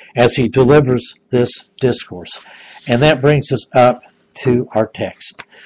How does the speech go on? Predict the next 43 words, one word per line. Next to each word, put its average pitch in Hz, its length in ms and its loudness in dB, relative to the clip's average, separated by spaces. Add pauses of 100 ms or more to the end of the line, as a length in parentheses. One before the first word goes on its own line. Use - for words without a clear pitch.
(720)
Would - 100 -16
you 135 80 -2
turn 139 300 2
with 147 180 2
your 151 80 0
Bibles 151 520 4
with 131 220 4
me 107 200 -6
to 107 400 -2 (240)
the 110 80 -6
Gospel 127 460 2
of 101 100 -2
John, 135 420 2
chapter 117 400 -2
ten, 127 400 -4
verses - 480 -4
one 107 320 -4 (480)
through 104 440 -2 (120)
fifteen. 101 640 -6 (580)
Again, 127 300 0
I'm 120 120 -4
going 123 240 -4
to - 120 -18
read 117 220 -4
the 117 120 -6
entire 110 420 0
text, - 580 -2 (520)
and 117 140 -4
then 120 80 -2
we'll 113 120 0
go 123 180 2
back, 123 320 0
break 123 240 0
it 120 100 -4
down 123 300 0
verse 135 260 0
by 131 200 2
verse, 151 320 0
bring 131 260 -2
those 123 180 0
verses 143 540 -4
to 120 80 -4
life, 135 500 2